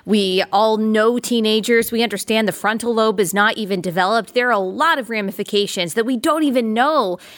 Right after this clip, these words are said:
when it comes to these kinds of processes. Rachel Levine even said that there should be, um, an accelerated process for, I think, what were called street kids. Why? Wh-, why are we trying to,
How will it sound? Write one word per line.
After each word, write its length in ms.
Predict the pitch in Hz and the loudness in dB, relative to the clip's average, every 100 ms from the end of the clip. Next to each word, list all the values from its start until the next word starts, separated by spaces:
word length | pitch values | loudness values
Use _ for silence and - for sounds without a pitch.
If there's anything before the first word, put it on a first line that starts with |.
| - | -8
when 140 | - 269 | 0 0
it 120 | 247 | 0
comes 360 | - 269 277 - | 0 0 0 -2
to 100 | 233 | -2
these 320 | 233 247 233 | 0 0 -2
kinds 480 | - 240 262 269 - | -2 -2 0 0 0
of 260 | 202 - - | -2 -2 -6
processes. 760 | 254 269 269 - 208 - 196 | -2 0 -2 -4 -4 -2 -2
Rachel 340 | 214 240 294 254 | 0 0 0 0
Levine 420 | 226 220 240 226 - - - | 2 2 0 0 -6 -16 -4
even 280 | 240 247 | 0 0
said 240 | 226 240 226 | -2 -4 -4
that 140 | 202 | -4
there 200 | 220 226 | 0 0
should 380 | 220 - 214 160 | 0 -2 -2 -2
be, 340 | 214 208 202 196 - - | -2 0 0 -2 -12 -8
um, 160 | 202 196 | -6 -4
an 100 | 226 | -4
accelerated 800 | 226 - 262 311 294 254 208 190 | -4 -2 -2 -2 -2 -2 -2 -4
process 640 | - 208 220 220 214 202 | -2 0 0 0 -2 -4
for, 420 | - 214 190 185 | -2 2 4 2
I 80 | 196 | -2
think, 300 | 208 226 196 | -4 -6 -2
what 140 | 220 202 | -2 -2
were 120 | 208 | -4
called 260 | - 196 | -2 -4
street 640 | - - - 220 247 - - | -2 -4 -2 0 2 2 -2
kids. 460 | 196 196 117 - - - - - - - - | -4 -4 -4 -6 -8 -10 -20 -20 -20 -16 -8
Why? 560 | 185 202 277 415 170 | -2 2 2 2 -2
Wh-, 280 | 175 214 - | -4 -2 0
why 320 | 240 285 392 | 2 2 2
are 140 | 392 339 | 0 -2
we 200 | 294 285 | -2 -2
trying 560 | - 285 294 285 240 | 0 0 0 0 0
to, 640 | 214 - 254 233 226 220 | 0 -2 2 2 2 0